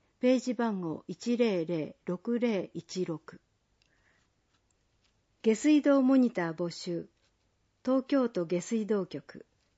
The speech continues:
対象、令和二年四月一日現在、満二十歳以上の都内在住、公務員、過去にモニターを経験した方、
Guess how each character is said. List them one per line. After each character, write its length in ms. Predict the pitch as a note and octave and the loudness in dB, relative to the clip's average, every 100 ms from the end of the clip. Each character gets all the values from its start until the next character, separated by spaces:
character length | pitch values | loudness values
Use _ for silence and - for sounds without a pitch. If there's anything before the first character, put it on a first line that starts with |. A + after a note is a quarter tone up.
| _ | _
対 220 | G#3+ A#3+ | -2 -2
象、 420 | A#3 - A3 G3 - _ - | -2 0 0 0 -4 _ 2
令 240 | A#3+ C4 | 6 6
和 140 | A#3+ G#3 | 4 2
二 160 | A3 | 2
年 260 | G#3 F3 F3 | 2 0 -2
四 180 | - G#3 | -4 0
月 400 | A#3+ B3 - A#3 | 0 -2 -4 -2
一 80 | G#3 | -2
日 260 | G#3+ G3+ | -4 -4
現 300 | F#3 G3 F3 | 0 0 -2
在、 220 | D#3+ D3 - _ _ - | -6 -8 -10 _ _ -2
満 280 | A#3 C4 G#3+ | 2 4 4
二 140 | F#3+ | 2
十 160 | F3+ A#3 | 0 -2
歳 320 | - A#3+ A#3 | 0 0 0
以 60 | A3 | 2
上 200 | G#3+ F3 | 0 0
の 140 | E3+ | -2
都 160 | - B3 | -2 0
内 240 | B3+ F#3+ | 0 0
在 280 | E3 F3+ F#3 | -4 -2 -4
住、 340 | - F3+ E3+ - _ _ _ | -6 -8 -8 -10 _ _ _
公 180 | B3 B3+ | 4 6
務 200 | A#3 A#3 | 6 4
員、 240 | F3+ D#3 - _ _ _ _ _ _ | 2 0 -6 _ _ _ _ _ _
過 160 | - C4+ | -2 0
去 140 | C#4 | 2
に 100 | A3 G3 | 2 4
モ 140 | A#3+ | 4
ニ 100 | B3+ | 2
タ 220 | B3 G3 | 2 -2
ー 40 | F3 | -2
を 60 | |
経 240 | - G#3+ G#3+ | -4 -4 -2
験 240 | A3 G#3+ | -2 -4
し 100 | - | -4
た 140 | G3+ | -6
方、 380 | - G3 F#3 F3+ | -4 -6 -6 -6